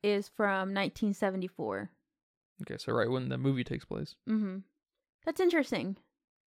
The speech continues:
Speaker 1: So I, I'm gonna stand on laughing here. That was my reaction. That's what I'm going with.
Speaker 2: Yeah.
Speaker 1: There was also another scene around the same time there that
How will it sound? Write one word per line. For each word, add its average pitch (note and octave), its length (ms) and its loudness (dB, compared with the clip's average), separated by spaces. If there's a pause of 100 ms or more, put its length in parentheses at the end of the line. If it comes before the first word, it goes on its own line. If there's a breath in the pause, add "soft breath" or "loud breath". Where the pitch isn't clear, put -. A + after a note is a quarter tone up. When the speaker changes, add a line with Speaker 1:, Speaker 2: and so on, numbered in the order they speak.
Speaker 1:
So B3+ 80 0
I, B3 180 8
I'm D#4 200 8
gonna F4 200 4
stand C#4+ 440 6
on A#3 540 6 (500)
laughing G3+ 640 0
here. F#3+ 420 -6 (340)
That C4 80 2
was C4 140 4
my A#3+ 160 4
reaction. G3+ 840 0 (540)
That's G#3+ 240 0
what G3+ 100 -4
I'm F#3+ 120 -8
going E3+ 300 -4
with. - 220 -10
Speaker 2:
Yeah. - 220 -4 (960)
Speaker 1:
There B3 100 2
was C4 120 4
also G4 240 8
another C#4+ 320 10
scene A3+ 520 2 (140)
around A3 280 4
the G#3 60 -2
same G#3 220 0
time A#3+ 340 4
there F#3+ 420 -2 (320)
that F#3+ 180 -4